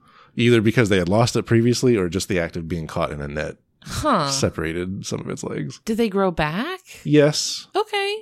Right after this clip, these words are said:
Speaker 1: And they kinda grow back with each molt.
Speaker 2: Okay, so at least they kind of have a contingency plan.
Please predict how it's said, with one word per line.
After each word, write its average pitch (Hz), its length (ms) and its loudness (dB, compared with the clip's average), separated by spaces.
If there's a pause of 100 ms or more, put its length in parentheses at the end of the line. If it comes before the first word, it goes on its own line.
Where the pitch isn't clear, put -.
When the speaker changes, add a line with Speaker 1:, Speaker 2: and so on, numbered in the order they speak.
Speaker 1:
And 110 120 -4
they 104 80 0
kinda 110 240 -2
grow 101 180 2
back 92 220 2
with 90 80 -2
each 90 180 -6
molt. 92 320 -2 (400)
Speaker 2:
Okay, 285 240 0
so 254 120 -4
at 233 60 -6
least 285 180 0
they 285 80 0
kind 226 200 -2
of 208 60 -2
have 202 140 0
a 185 40 -2
contingency 165 680 -4
plan. 160 480 -10